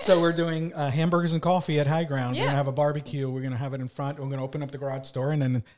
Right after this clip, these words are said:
Speaker 1: have our clients, anybody who wants to come over and have some burgers and coffee or both, they can do that.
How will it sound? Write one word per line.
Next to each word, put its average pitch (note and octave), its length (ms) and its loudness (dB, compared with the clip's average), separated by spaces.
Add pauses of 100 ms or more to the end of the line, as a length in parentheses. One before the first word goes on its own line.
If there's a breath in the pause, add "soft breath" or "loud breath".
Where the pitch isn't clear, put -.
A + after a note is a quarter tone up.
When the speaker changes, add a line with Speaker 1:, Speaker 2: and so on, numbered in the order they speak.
Speaker 1:
have C3+ 140 -2
our B2 80 -2
clients, C3+ 440 -4
anybody C3+ 320 -2
who C3 60 -2
wants B2+ 160 -4
to - 60 -10
come C#3 120 -2
over C#3 120 -2
and B2+ 60 2
have C3+ 120 -2
some C3+ 100 -8
burgers C#3 400 -2
and C#3 140 -4
coffee D3+ 360 -4
or D#3 200 0
both, C#3 420 0 (320 soft breath)
they C#3 120 -8
can C3 180 -4
do F#3 160 -4
that. G#2+ 240 -6